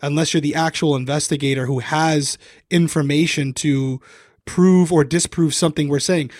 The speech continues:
For example, if there was some type of trafficking going on, you would expect to see some type of digital evidence, whether it's by phone, by Facebook, whatever, some type of messages, whether they're in code or not. A lot of the times when we had drug, uh, human traffickers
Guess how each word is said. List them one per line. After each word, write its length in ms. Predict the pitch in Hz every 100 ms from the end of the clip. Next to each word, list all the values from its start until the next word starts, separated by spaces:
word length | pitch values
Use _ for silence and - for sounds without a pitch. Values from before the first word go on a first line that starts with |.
| -
For 180 | - 226
example, 600 | 175 139 190 160 127 113 - - _ _ -
if 180 | 202 220
there 120 | 220
was 220 | 233 214
some 160 | 202 185
type 180 | 160
of 60 | 151
trafficking 520 | 151 139 139 131 131
going 280 | 123 123 120
on, 300 | 120 117 123 _ _ _
you 160 | 156 214
would 100 | 208
expect 360 | - - 175
to 80 | 170
see 160 | - 156
some 240 | - 156
type 180 | 156 143
of 120 | 131
digital 400 | 143 135 131 123
evidence, 400 | 120 120 117 -
whether 240 | 139 135
it's 100 | 127
by 160 | - 127
phone, 480 | - 190 185 180 175
by 200 | 139 127
Facebook, 520 | 165 160 - 151 -
whatever, 400 | 139 143 139 139 - -
some 240 | - 226 220
type 200 | 190 175
of 60 |
messages, 520 | 147 151 156 147 147 131
whether 180 | 139
they're 220 | 135 131 123
in 120 | 120
code 380 | - 175 170 143
or 80 |
not. 320 | 131 147 147 - - - 147
A 40 |
lot 200 | 160 175
of 60 | 165
the 60 |
times 320 | 156 165 147
when 80 | 143
we 100 | 147
had 200 | 151 135
drug, 320 | 131 143 139 - -
uh, 240 | 139 120
human 260 | 123 196 185
traffickers 580 | 185 175 185 185 151